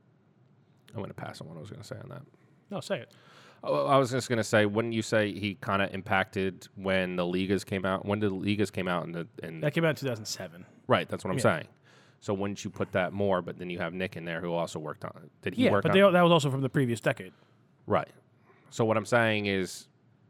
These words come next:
Speaker 2: I would include them
Speaker 1: he's
Speaker 2: probably
Speaker 1: not a,
Speaker 2: in the
Speaker 1: I, all right, I'm probably saying this in the wrong context of how you wr-, wrote it because you're looking at it cigar manufacturers. I'm looking at maybe just blenders.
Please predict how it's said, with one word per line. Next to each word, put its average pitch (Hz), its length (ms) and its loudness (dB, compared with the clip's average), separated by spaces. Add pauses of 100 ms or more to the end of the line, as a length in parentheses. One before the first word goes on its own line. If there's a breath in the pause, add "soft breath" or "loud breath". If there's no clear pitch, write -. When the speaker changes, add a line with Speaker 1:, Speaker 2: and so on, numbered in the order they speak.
(100)
Speaker 2:
I 202 60 12
would 277 160 12
include 202 280 6
them 175 120 6
Speaker 1:
he's 143 80 8
Speaker 2:
probably 170 160 10
Speaker 1:
not 156 120 8
a, 147 40 6
Speaker 2:
in 143 100 2
the 120 220 -4
Speaker 1:
I, 143 80 -4 (200)
all 104 80 2
right, 78 220 -4 (280)
I'm 104 160 0
probably 101 280 2
saying 90 240 -6
this 85 180 -12
in 82 60 -16
the 78 80 -10
wrong 76 460 -10
context 85 500 -6
of - 80 -8
how 82 140 -4
you 80 160 -10
wr-, 82 120 -12 (260)
wrote 85 220 0
it 82 120 -8 (100)
because 92 240 -10
you're 90 120 -4
looking 87 220 -6
at 85 120 -2
it 80 80 -10
cigar 85 280 -4
manufacturers. 85 800 -6
I'm 85 140 -6
looking 78 280 -10
at 76 160 -12
maybe 76 260 -8 (260)
just - 200 -12
blenders. 71 520 -12